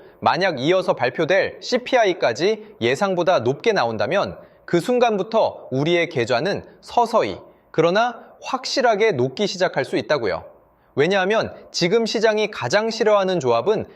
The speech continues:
경기 침체가 아니라 바로 이 조합이었기 때문입니다. 고용은 버티는데 물가가 다시 튀는 상황, 이 그림이 나오면 어떻게 될까요?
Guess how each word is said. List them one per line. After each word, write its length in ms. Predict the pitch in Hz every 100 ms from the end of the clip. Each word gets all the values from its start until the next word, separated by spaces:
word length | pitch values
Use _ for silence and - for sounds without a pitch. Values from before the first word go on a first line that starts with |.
| -
경기 420 | - 127 165 214
침체가 460 | - 208 190 190 170
아니라 400 | 110 196 190 214 - - _
바로 520 | - 117 165 220 220 -
이 160 | 135 156
조합이었기 560 | - 135 143 123 104
때문입니다. 640 | 139 180 185 120 87 82 80 - _ _ _ _
고용은 460 | - 202 233 240
버티는데 800 | 196 123 175 151 170 175 90 - -
물가가 580 | 110 156 180 196 190 190
다시 400 | - 117 - 185
튀는 360 | 190 269 254
상황, 480 | 208 151 147 90 - - _ _
이 120 | 202
그림이 360 | - 214 226 226
나오면 420 | 131 160 202 180
어떻게 300 | 110 185 208
될까요? 560 | 165 123 143 190 95